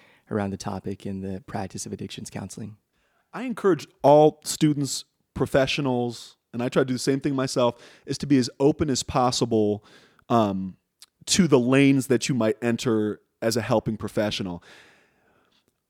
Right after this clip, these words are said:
Speaker 2: When I took my addictions class as a master's student, I, I was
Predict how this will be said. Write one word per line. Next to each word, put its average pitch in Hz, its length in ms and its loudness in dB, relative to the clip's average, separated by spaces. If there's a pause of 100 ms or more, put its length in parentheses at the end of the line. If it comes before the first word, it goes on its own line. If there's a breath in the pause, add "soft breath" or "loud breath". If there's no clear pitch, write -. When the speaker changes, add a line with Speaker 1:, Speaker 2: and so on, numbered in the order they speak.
(120)
Speaker 2:
When 139 200 0
I 170 140 4
took 202 180 -4
my 160 140 4
addictions 131 580 -2 (440 loud breath)
class 127 340 0
as 117 80 -4
a 120 40 -2
master's 120 560 -4
student, 117 480 -4 (120)
I, 202 140 0 (100)
I 208 100 2
was 180 220 -4